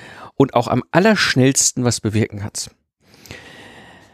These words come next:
Und da möchte ich hier so ein bisschen mit der, in der folgenden Episo-, in dieser jetzigen Episode hier in folgender Zeit drauf eingehen. Und erstmal so ein bisschen noch mal auf diese Frage zu schauen, warum fällt es uns eigentlich so schwer,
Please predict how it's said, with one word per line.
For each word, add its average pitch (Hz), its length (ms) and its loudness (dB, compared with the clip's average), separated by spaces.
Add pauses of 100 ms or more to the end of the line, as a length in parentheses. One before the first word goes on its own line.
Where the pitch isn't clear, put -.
(640)
Und 131 40 0
da 143 160 0
möchte 220 180 2
ich 185 60 4
hier 175 80 4
so 165 80 2
ein 165 40 2
bisschen 180 260 2
mit 165 120 2
der, 156 560 2
in 135 380 -2
der 131 80 2
folgenden 139 460 2
Episo-, 117 340 0
in 117 140 0
dieser 120 160 4
jetzigen 123 340 2
Episode 117 380 4
hier 113 100 4
in 110 140 0
folgender 113 300 -2
Zeit - 260 -2
drauf - 260 -6
eingehen. - 280 -4
Und 123 80 2
erstmal 143 220 4
so 156 80 4
ein 151 140 2
bisschen 185 220 2
noch 135 160 0
mal 143 100 2
auf 139 120 0
diese 135 200 -8
Frage 151 280 0
zu 147 100 2
schauen, 135 240 2
warum 147 200 2
fällt 185 220 2
es 170 80 4
uns 151 120 2
eigentlich 139 220 0
so 123 100 4
schwer, 139 600 0